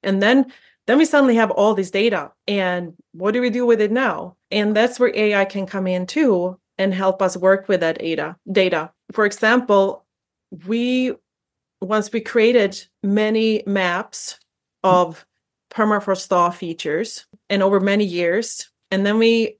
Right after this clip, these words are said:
have the same kind of maps about what the weather was at that time. And we give that to the A I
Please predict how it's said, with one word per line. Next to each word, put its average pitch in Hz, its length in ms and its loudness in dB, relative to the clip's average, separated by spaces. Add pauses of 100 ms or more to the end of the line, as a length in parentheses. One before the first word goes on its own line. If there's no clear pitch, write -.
have 208 480 -2 (140)
the 196 80 -6
same 226 320 0
kind 226 220 -2
of 214 80 2
maps 202 380 0
about 185 300 0
what 185 120 -4
the 190 80 -2
weather 262 320 2
was 175 280 -2
at 180 120 -4
that 165 160 -6
time. 185 460 -6 (180)
And 196 360 -2
we 185 120 -4
give 269 400 -2
that 233 220 2
to 220 80 -2
the 214 200 -2
A 196 200 0
I 190 400 -2